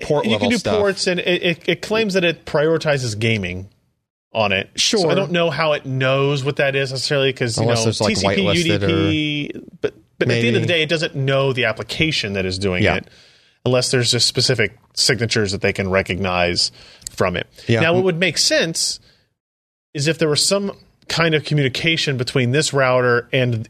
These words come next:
Speaker 2: each P C.
Speaker 1: Which I don't think is a thing.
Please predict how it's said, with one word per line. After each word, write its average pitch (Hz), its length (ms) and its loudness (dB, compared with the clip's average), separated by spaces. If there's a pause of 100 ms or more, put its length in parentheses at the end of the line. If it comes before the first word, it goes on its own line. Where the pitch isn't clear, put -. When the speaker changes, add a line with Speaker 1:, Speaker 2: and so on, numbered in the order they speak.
Speaker 2:
each 135 260 0 (300)
P 131 160 -2
C. - 380 -2 (220)
Speaker 1:
Which 113 200 0
I 104 80 4
don't 95 380 -2
think 87 400 -2 (400)
is 95 120 0
a 98 60 0
thing. - 380 -2